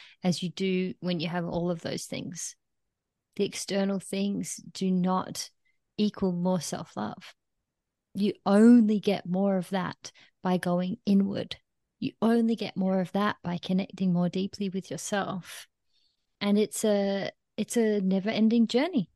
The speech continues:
<laughs> 'cause you'll keep forgetting. You know, Lizzie and I, we both have a lot of self-love. Like, I love myself a lot,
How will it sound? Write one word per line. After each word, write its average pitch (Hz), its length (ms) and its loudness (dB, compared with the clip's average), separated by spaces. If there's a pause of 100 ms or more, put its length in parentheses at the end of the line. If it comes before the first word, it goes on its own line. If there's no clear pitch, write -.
(340)
<laughs> - 960 -20
'cause - 220 -4
you'll 240 60 -6
keep 285 300 -6
forgetting. 208 520 -2
You 220 80 2
know, 226 200 4 (260)
Lizzie 262 340 6
and 196 120 4
I, 208 340 2
we 202 200 2
both 190 460 2
have 180 240 -4
a 170 40 0
lot 165 320 2
of 170 60 0
self-love. - 720 -2 (360)
Like, 190 120 -6
I 196 180 2
love 180 340 -2
myself 185 500 -8
a 180 100 -8
lot, 190 600 -4